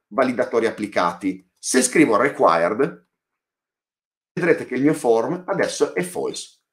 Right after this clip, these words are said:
non è valido, finché non scrivo meno una lettera all'interno. Qui vediamo anche che abbiamo dirty, che vuol dire sporco, e sarà sporco appena inizio a scriverci qualcosa all'interno. Una volta sporcato rimane true.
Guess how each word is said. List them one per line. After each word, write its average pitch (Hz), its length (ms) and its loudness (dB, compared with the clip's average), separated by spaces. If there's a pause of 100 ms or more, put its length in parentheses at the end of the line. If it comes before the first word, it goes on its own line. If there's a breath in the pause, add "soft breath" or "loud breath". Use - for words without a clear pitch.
non 143 180 2
è 104 80 0
valido, 82 560 -6 (180)
finché 165 460 0
non 127 100 -2
scrivo 135 320 2
meno 123 360 -2
una 190 160 0
lettera 110 320 -2
all'interno. 87 760 -4 (880)
Qui 233 140 0
vediamo 165 320 6
anche 147 280 4
che 127 440 -2 (100)
abbiamo 139 380 4
dirty, 143 520 4
che 147 100 0
vuol 117 120 -2
dire 120 140 -4
sporco, 131 800 0
e 151 100 2
sarà 202 200 4
sporco 143 400 4
appena 156 460 4
inizio 147 280 2
a - 20 -2
scriverci 123 440 -4
qualcosa 110 340 0
all'interno. 98 680 0 (220)
Una 160 160 6
volta - 320 4
sporcato 208 580 2
rimane 101 340 0
true. - 340 -2